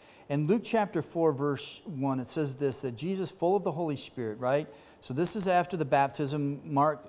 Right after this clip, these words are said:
or Luke puts it in his gospel in chapter three, verses twenty and twenty, twenty-one and twenty-two. Jesus is baptized, the Spirit comes down. So now in chapter four, verse one,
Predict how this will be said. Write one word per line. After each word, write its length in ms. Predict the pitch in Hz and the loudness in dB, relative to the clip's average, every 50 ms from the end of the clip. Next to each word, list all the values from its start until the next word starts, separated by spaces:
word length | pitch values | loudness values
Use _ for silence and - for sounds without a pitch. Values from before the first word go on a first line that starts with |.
| - - | -18 -8
or 160 | - 156 135 131 | -4 -2 0 0
Luke 260 | 131 143 160 156 156 | 2 2 0 0 -2
puts 240 | - 170 160 - - | -2 -2 -2 -2 -2
it 120 | 156 139 | -4 -4
in 80 | 139 131 | -2 -2
his 180 | 131 139 123 | -2 -2 -2
gospel 400 | - 147 139 139 135 - - 139 | 0 0 2 2 0 -2 -4 -6
in 60 | 135 | -6
chapter 340 | 123 - 147 139 139 139 151 | -4 -2 -2 -2 -2 -2 -6
three, 240 | 131 - - 139 135 | -8 -6 -6 -6 -4
verses 340 | 127 123 131 123 - 135 120 | -4 -4 -6 -6 -6 -8 -8
twenty 280 | - - 139 139 139 | -8 -6 -4 -4 -4
and 80 | 139 123 | -4 -6
twenty, 360 | - - 139 135 131 123 123 123 - - - - - | -6 -6 -6 -6 -4 -6 -8 -10 -14 -20 -20 -20 -8
twenty-one 340 | - - 151 151 151 151 147 | -4 -2 0 2 2 0 0
and 80 | 139 - | -2 -4
twenty-two. 640 | - - 139 139 131 - - 139 131 131 135 135 - - - - - - - - _ _ - | -4 -4 -4 -4 -4 -4 -4 -4 -4 -4 -4 -8 -12 -16 -20 -20 -20 -20 -20 -20 _ _ -10
Jesus 380 | 120 117 143 156 165 147 - 147 | -4 0 2 2 4 4 2 2
is 100 | 131 120 | 0 -2
baptized, 680 | 117 143 135 139 143 139 - 151 139 135 127 113 120 | 0 2 2 2 2 0 0 0 0 0 0 -2 -2
the 40 | 120 | 0
Spirit 420 | - - - - 143 151 156 147 | 0 0 0 -2 -2 -2 -2 -4
comes 240 | - 156 139 123 120 | -4 -4 -4 -4 -4
down. 300 | 113 127 127 127 127 123 | -2 -2 0 0 0 -2
So 160 | 120 - 123 | -4 -4 -4
now 340 | 117 120 143 156 165 170 160 | -2 0 2 4 4 4 2
in 140 | 127 127 117 | 0 -4 -6
chapter 360 | - - 143 139 135 - 135 | -4 -4 -2 -2 -4 -4 -8
four, 300 | 120 - - 135 131 131 | -8 -6 -4 -2 -2 -2
verse 260 | 123 127 120 - - | -2 -4 -6 -6 -6
one, 320 | - 123 123 123 120 120 | -6 -6 -4 -4 -4 -6